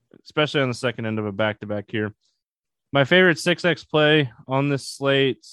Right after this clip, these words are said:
um, is Drummond. I think he's still a little too cheap. I think he's the, one of the top point per dollar plays on the slate.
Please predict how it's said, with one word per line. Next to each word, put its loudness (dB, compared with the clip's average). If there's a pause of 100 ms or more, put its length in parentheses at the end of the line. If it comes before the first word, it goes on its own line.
(140)
um, 0
is -4
Drummond. 0 (220)
I -10
think -8
he's -4
still 0
a 0
little 0
too -6
cheap. -8
I 0
think -6
he's -4
the, 0 (720)
one 2
of 4
the -2
top 2
point 0
per -4
dollar 4
plays -2
on -8
the -10
slate. -2